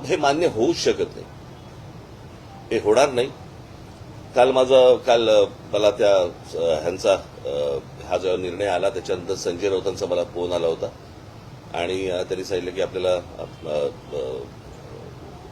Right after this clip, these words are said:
काय करायचं पुढे. तर म्हटलं, "आपल्याला मोर्चा तर रद्द करायला लागेल आता." तर त्यांनी म्हणाला, म्हणाले की, "मग आपण एक विजयी मेळावा आपण घ्यायला पाहिजे." म्हटलं, "घेऊया."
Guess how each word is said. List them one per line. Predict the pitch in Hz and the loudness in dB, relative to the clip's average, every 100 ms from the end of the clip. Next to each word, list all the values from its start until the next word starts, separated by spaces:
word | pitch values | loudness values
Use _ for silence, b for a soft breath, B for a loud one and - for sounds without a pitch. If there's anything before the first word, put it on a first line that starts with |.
| - - | -8 2
काय | 113 | 4
करायचं | 107 101 90 | 4 2 0
पुढे. | 92 76 - | -4 -10 -12
तर | - - | -14 -10
म्हटलं, | 117 120 | -8 -4
"आपल्याला | 110 123 127 - - - - - - - - | -4 -4 -6 -8 -18 -18 -18 -18 -18 -16 -14
मोर्चा | - 104 104 127 | 0 0 2 0
तर | 123 | 0
रद्द | 110 113 | 0 0
करायला | 113 110 110 | 2 2 2
लागेल | 113 107 - - | 0 0 -6 -10
आता." | - - - - - - - - - - - - - - - - - - - - - | -10 -6 -8 -10 -18 -18 -18 -18 -20 -18 -18 -18 -18 -18 -20 -18 -18 -18 -18 -18 -14
तर | 101 | -6
त्यांनी | 107 110 | -2 -2
म्हणाला, | 107 110 | -2 -2
म्हणाले | 107 107 107 | -2 -2 -2
की, | 107 110 | -4 -6
"मग | |
आपण | 107 120 110 | -4 -2 -4
एक | 104 | -4
विजयी | 98 95 113 | -6 -2 0
मेळावा | 104 104 107 | 4 4 4
आपण | 104 104 95 - - - - | 4 0 -4 -12 -16 -16 -10
घ्यायला | 87 90 92 | 0 2 2
पाहिजे." | 85 73 67 - - - - - - - - - - - | 0 -4 -8 -14 -18 -18 -18 -18 -18 -18 -18 -18 -18 -14
म्हटलं, | - 143 | -8 -2
"घेऊया." | 156 160 117 | 0 2 2